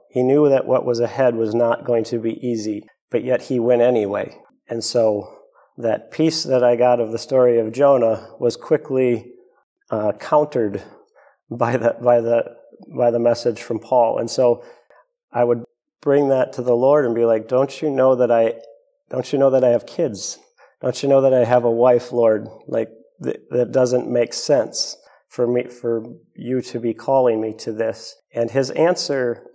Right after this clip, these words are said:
I felt, was very, very clearly. Each time it would, I'd receive two answers.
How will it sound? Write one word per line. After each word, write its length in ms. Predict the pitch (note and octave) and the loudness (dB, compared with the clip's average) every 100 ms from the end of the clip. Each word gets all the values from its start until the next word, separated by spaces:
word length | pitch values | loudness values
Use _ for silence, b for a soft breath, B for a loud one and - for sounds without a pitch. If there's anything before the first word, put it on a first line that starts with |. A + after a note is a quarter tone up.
| _ _ _ | _ _ _
I 100 | A#2+ | -8
felt, 380 | A2 B2+ B2 B2 | -4 2 2 0
was 140 | B2 | -8
very, 320 | A2+ C3 C#3 | 0 2 4
very 340 | B2 B2 B2 A#2 | 2 4 2 0
clearly. 500 | - D3 C#3+ B2+ A2+ - | -4 0 0 0 -4 -4
Each 300 | C3 - - | -8 -8 -6
time 420 | D3 C#3 B2 A#2+ | -2 0 0 -4
it 60 | B2+ | -4
would, 260 | B2+ B2+ B2 | -4 -4 -6
I'd 180 | B2+ B2+ | -6 -4
receive 460 | C3+ - C#3 C3+ | -4 -4 -4 -4
two 300 | C3 - D#3 | -6 -2 0
answers. 640 | C#3 B2+ A#2 C3+ - - | 2 0 -2 -10 -10 -14